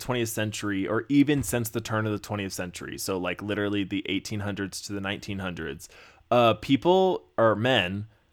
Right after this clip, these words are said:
would meet next to the Belvedere Castle by the, a-, and then also by the nineteen tens, there were benches near Columbus Circle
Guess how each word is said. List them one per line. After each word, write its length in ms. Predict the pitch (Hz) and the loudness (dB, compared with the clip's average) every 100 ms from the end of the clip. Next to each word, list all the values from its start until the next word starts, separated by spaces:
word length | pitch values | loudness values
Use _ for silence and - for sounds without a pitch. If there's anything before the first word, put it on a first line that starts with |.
| - | 0
would 240 | 127 120 | 4 4
meet 420 | 123 123 113 - | 2 2 2 0
next 280 | 117 117 - - | -2 -2 -2 -2
to 120 | 120 | -2
the 200 | 110 107 | 0 0
Belvedere 500 | 104 110 120 123 113 | 4 2 4 0 0
Castle 720 | - 98 92 - 151 202 233 _ _ _ | 0 -6 -6 -4 -4 -4 -8 _ _ _
by 300 | 113 113 113 | 0 6 8
the, 240 | 117 113 113 - | 6 2 -2 -4
a-, 200 | 117 - | -4 -2
and 100 | 120 | -2
then 240 | 123 120 110 | -2 -4 -2
also 240 | 120 - | -2 -2
by 140 | 123 123 | 0 0
the 80 | 113 | 2
nineteen 440 | 120 - 139 127 | -2 -2 -2 -2
tens, 440 | 110 110 113 113 | 0 0 0 -2
there 100 | 113 | 0
were 120 | 107 101 | 2 2
benches 460 | 113 113 110 110 | 2 0 0 -2
near 140 | 113 98 | -2 -4
Columbus 440 | - 107 104 95 | -2 -4 -2 -6
Circle 640 | - 160 156 160 156 156 | -2 0 2 4 6 4